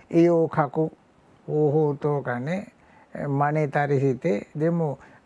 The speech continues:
学校に行って学んでないんだから、すごく下手で。<laughs>ブス-、お寺の壁画のね、あの、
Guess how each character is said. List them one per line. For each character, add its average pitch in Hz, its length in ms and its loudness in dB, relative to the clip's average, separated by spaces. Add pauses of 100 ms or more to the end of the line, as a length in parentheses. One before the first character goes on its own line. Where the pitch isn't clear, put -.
学 147 280 2
校 180 240 2
に 180 80 4
行 170 100 2
っ - 20 -16
て 170 120 2
学 156 360 0
ん 156 80 0
で 156 120 2
な 151 140 0
い 151 80 0
ん 147 80 -2
だ 147 120 0
か 151 80 0
ら、 170 200 2
す 151 200 0
ご 170 300 2
く 175 160 4
下 151 360 2
手 - 20 -8
で。 185 200 -2 (840)
<laughs> 139 280 -2 (1200)
ブ 147 180 2
ス-、 202 160 -10 (300)
お 143 140 -2
寺 151 320 0
の 147 280 -2
壁 143 340 -2
画 143 180 0
の 131 220 -6
ね、 175 260 -2
あ 147 120 -4
の、 135 200 -10